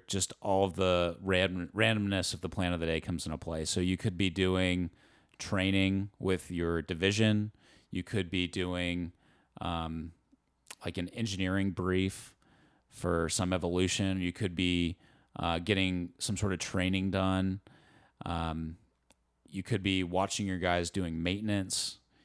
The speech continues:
You could be doing your own paperwork and filling all that sort of stuff out. You could be working on your qualifications so you can be qualified submariner eventually if you're not qualified yet. And all this really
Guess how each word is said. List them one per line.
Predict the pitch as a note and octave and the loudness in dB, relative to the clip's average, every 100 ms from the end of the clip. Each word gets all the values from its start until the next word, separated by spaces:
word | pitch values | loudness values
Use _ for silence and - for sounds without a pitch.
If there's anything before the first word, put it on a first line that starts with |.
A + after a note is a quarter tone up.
| - | -10
You | - | -4
could | A2+ F#2 | -2 0
be | F#2+ | 0
doing | F#2+ F#2 F2 | 0 -2 -2
your | F2 | -4
own | G2+ G2 | -2 -2
paperwork | G2+ G2+ F#2 F#2 F#2 F2 | 0 0 0 0 0 -2
and | F#2 | -6
filling | - F#2 F#2 | -4 -2 -2
all | F2 | -2
that | F2 F#2+ - | -2 -2 -4
sort | - G#2 | -6 -4
of | F2 | -4
stuff | G#2 F#2+ G2 | -2 -2 0
out. | F#2+ F#2+ F2 | 2 2 0
You | F2 | -2
could | A2 | 0
be | G2 | 2
working | F#2+ G2 G#2 | 4 2 2
on | G2 | 0
your | F2 | -2
qualifications | - F#2 F#2 F2+ F#2 G2 F#2+ - G2 F#2+ | -2 0 2 0 -6 -2 -2 0 -2 -2
so | G2 | -2
you | F2+ | -2
can | F#2+ F2 | -4 -6
be | |
qualified | - F#2 F#2 F2 G2 F#2 F2 | -6 -2 0 0 0 0 0
submariner | - F#2+ G2 F#2 F2+ | 0 0 2 2 0
eventually | E2 G#2+ G#2+ A#2 A2 G#2 | 0 -2 2 4 6 4
if | F#2+ | 2
you're | F#2 | -2
not | F2+ - | -2 0
qualified | F#2 F#2+ - G#2 F#2+ | 0 2 2 2 2
yet. | F#2+ F#2+ - - - - - _ - | 2 0 -4 -18 -20 -20 -20 _ 0
And | F#2+ F2+ | 2 2
all | - G#2+ A2+ | 4 6 6
this | A2+ - | 6 4
really | F2+ F#2 G2+ G#2 G#2 G#2 G2+ | -2 2 4 6 6 4 0